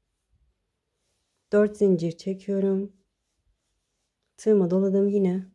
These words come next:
Üç tane trabzan. İkinci yaprağımızı yaptık. Üçüncü yaprağa geçtik. Bir. İki.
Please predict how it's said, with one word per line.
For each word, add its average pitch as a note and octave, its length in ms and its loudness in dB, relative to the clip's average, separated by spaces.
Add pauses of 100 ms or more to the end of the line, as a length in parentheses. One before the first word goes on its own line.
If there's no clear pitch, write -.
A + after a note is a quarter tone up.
(280)
Üç G#3 180 -10
tane F#3 280 -2
trabzan. F3+ 420 -8 (160)
İkinci G3 400 -6
yaprağımızı F3+ 540 -2
yaptık. G3 380 -6
Üçüncü F#3 340 -4
yaprağa F3 340 -2
geçtik. F3 720 -8 (2250)
Bir. F#3+ 540 -6 (2500)
İki. G#3 640 -2